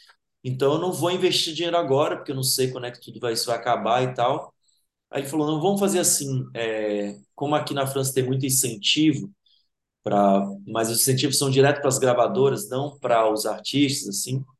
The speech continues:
é, a gente vai bancar o disco inteiro dessa vez, você não vai precisar gastar nada, mas só tem uma condição: que você, pela primeira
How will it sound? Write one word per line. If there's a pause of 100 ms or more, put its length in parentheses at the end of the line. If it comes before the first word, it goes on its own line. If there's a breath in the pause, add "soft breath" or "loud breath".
(600)
é,
a
gente
vai
bancar
o
disco
inteiro
dessa
vez,
você
não
vai
precisar
gastar
nada, (800 soft breath)
mas
só
tem
uma
condição:
que
você,
pela
primeira